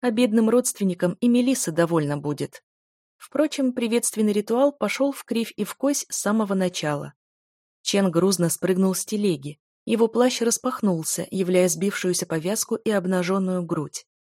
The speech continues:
Раздался женский коллективный вздох, переходящий во взвизг. Какая-то служанка в дальнем ряду плюхнулась в обморок со смачным звуком прямо в грязь.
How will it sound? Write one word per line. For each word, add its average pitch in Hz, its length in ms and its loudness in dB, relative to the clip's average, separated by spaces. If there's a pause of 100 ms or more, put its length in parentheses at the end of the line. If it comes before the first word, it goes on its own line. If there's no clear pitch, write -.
(140)
Раздался 226 640 2
женский 247 400 0
коллективный 240 720 2
вздох, 165 480 0
переходящий 165 800 -2
во 202 160 -2
взвизг. 190 680 -4 (220)
Какая-то 190 420 -2
служанка 196 640 -2
в 156 60 -6
дальнем 175 360 2
ряду 165 380 -2 (300)
плюхнулась 262 640 2
в 240 100 0
обморок 180 500 2
со - 160 2
смачным 254 600 2
звуком 220 540 -2
прямо 247 340 4
в 208 100 -4
грязь. 180 500 0